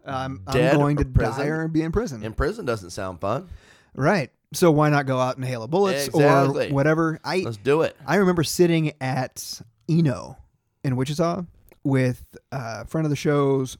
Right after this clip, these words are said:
Speaker 1: mom, Pam.
Speaker 2: Yes.
Speaker 1: And she'd asked me how you were doing. And this is before you got caught, but I was like,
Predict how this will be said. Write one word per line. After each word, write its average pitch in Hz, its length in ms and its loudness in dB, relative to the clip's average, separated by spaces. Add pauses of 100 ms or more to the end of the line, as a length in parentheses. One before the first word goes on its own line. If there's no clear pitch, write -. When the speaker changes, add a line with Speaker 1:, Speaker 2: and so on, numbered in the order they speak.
(100)
Speaker 1:
mom, 135 520 -6 (100)
Pam. 123 400 -8 (680)
Speaker 2:
Yes. 90 300 -4
Speaker 1:
And 156 120 0
she'd 175 180 6
asked 147 220 0
me 175 80 2
how 131 140 0
you 139 100 -2
were 175 80 2
doing. 214 260 -2 (720)
And 143 220 2
this 151 80 2
is 151 80 -4
before 170 320 4
you 151 100 6
got 123 380 -4
caught, 131 340 -2 (140)
but 143 160 0
I 131 100 0
was 131 180 -2
like, 113 340 -10